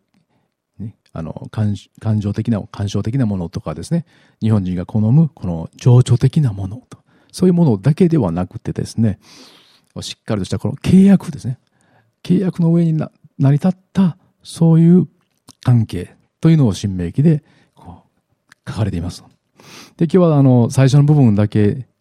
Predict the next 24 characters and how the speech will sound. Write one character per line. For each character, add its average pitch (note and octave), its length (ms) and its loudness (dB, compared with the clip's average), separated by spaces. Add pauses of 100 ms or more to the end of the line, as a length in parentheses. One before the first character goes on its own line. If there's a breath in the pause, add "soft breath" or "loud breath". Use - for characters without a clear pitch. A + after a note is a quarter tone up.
(120)
え E2+ 880 -2 (140)
ー、 B2+ 40 -14 (260)
ま F#2+ 80 -6
あ、 - 0 -
見 G#2 100 -2
た G2 100 -4
い F2 60 -4
と F2+ 80 -4
思 F2 140 -2
う - 20 -2
ん F2 60 -4
で E2 80 -6
す - 80 -18
け A2 80 -6
ど A2 100 -2
も、 C3 240 0 (1400 soft breath)
こ G#2+ 100 -2
の G2 320 0
イ D3 80 4
ス B2+ 140 0
ラ B2 100 4
エ G#2+ 60 0
ル G2+ 40 -2
の F#2+ 80 -4